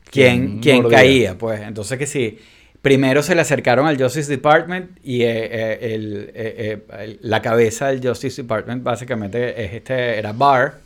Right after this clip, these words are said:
Speaker 1: William Barr, y apenas le presentaron el plan, eh, el tipo dijo como que, o sea, "Tú estás loco de bola". O sea,
Speaker 2: <laughs>
Speaker 1: eh,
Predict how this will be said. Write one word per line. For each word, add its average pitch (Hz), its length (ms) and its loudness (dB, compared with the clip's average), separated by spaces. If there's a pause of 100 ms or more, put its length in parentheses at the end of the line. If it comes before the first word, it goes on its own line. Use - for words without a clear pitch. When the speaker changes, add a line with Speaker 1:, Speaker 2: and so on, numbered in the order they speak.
(160)
Speaker 1:
William 113 320 0
Barr, 139 320 4 (800)
y 127 360 4
apenas 127 440 2
le 139 80 0
presentaron 123 560 -2
el 156 140 0
plan, 151 440 2 (760)
eh, 107 880 4
el 117 160 0
tipo 113 320 0
dijo 117 280 -2
como 123 240 -4
que, 95 440 -8 (100)
o 110 60 -14
sea, 104 220 -8
"Tú 98 80 -14
estás 101 200 -6
loco 113 220 -2
de 113 60 0
bola". 98 240 -8 (300)
O - 40 -8
sea, 107 360 -2 (260)
Speaker 2:
<laughs> - 300 -20
Speaker 1:
eh, 110 240 -4